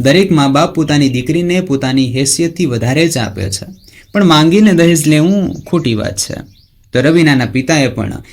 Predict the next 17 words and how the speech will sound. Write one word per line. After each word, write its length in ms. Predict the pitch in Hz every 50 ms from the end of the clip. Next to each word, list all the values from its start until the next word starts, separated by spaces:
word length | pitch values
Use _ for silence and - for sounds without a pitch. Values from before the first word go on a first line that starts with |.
| - - -
વધારે 360 | 120 127 127 127 151 160 175
બોલવું 420 | 147 127 120 120 123 139 156 139 120
ઉચિત 320 | 131 131 - 151 135 -
ન 100 | 113 113
સમજ્યું. 680 | 113 - 110 104 107 110 104 107 - - - - - _ _ _ _ _ _ _ _ _ _ -
લગ્નથી 760 | 123 131 147 156 160 160 147 135 120 123 135 151 160 147 147 - - 135 151
એક 200 | 156 143 135 120
દિવસ 400 | 135 131 135 135 131 - - -
પહેલા 560 | 127 123 147 156 151 117 107 101 98 - - - -
નવીન 280 | 127 147 170 180 165 143
પોતાના 380 | 139 143 135 135 131 127 123
મમ્મી 300 | 120 120 135 147 156 147
પપ્પાને 420 | 131 127 117 - - 135 135 135 127
બોલાવવા 580 | 110 113 120 135 139 135 127 117 110 117 135
ઘરે 280 | 135 113 117 120 139 147
આવ્યો 320 | 135 117 104 107 107 107
હતો, 380 | 110 113 104 98 - - -